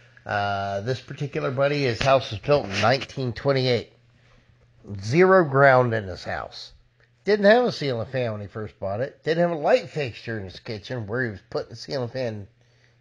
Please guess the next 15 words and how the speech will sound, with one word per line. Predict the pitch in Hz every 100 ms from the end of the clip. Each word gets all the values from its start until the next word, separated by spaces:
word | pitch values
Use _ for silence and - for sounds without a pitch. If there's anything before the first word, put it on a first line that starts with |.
| -
yesterday, | 101 98 131 127 - 110 90 104 123 - _ _ _ _ _ _ _ -
we'll | 98
say. | - 90 123 127 _ _ _ _ -
Uh, | 110 113 113 120
anyway, | 220 233 165 98 117 131 - _ _ _ _ _ _ _ _ _ -
<clears throat> | 226 175 123 - _ _ _
he | - 170
had | 131 -
two | 175
conductors, | 151 151 123 107 95 82 -
white | - 113 113 -
and | 110
red. | 110 101 - _ _ _ _ _ -
Anyway, | 175 151 120 107 -
yeah, | - 120 90